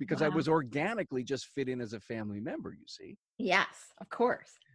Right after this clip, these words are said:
Speaker 1: Now you're not, and you're now a team member,
Speaker 2: Hmm.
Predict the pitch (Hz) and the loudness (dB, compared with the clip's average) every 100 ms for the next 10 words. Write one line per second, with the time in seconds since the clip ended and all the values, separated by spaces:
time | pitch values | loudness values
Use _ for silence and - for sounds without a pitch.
0 | - 127 170 151 123 123 202 208 180 - | 0 6 6 6 4 2 0 -2 -6 -4
1 | 123 123 120 113 139 143 143 - 117 104 | -2 0 0 -2 -2 0 -2 -2 -4 -4
2 | - 139 127 117 110 113 156 254 302 156 | -6 -6 -2 -2 -2 -4 -4 -6 -6 -6
3 | 107 117 190 208 - - 208 196 | -4 -4 -6 -8 -14 -8 -4 -4